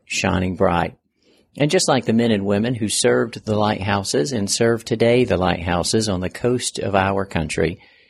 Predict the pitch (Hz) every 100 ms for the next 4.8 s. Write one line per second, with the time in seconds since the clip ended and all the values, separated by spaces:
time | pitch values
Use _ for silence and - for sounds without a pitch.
0 | _ _ - 92 87 120 117 107 95 87
1 | 104 101 101 - 135 - 117 92 92 90
2 | 92 98 95 92 90 87 82 82 92 101
3 | 90 127 123 120 101 92 87 85 85 76
4 | - 82 - 85 80 78 87 -